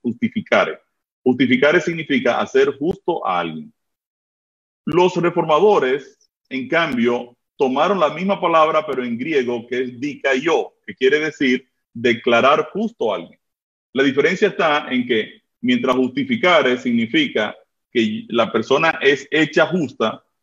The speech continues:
en, en la Biblia, en realidad, está presentando el hecho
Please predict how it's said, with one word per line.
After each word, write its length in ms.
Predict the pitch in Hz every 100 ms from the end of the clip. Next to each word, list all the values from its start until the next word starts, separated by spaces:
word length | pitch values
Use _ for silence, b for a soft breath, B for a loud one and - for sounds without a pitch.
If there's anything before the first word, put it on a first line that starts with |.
| _ _ _
en, 460 | 139 139 139 127 131
en 180 | 127 127
la 140 | 123
Biblia, 500 | 123 214 208 139 127
en 60 | 123
realidad, 640 | 123 123 131 117 107 110 _ _ _
está 360 | - 120 131 135
presentando 460 | 156 165 151 160
el 80 | 156
hecho 460 | 127 113 120 120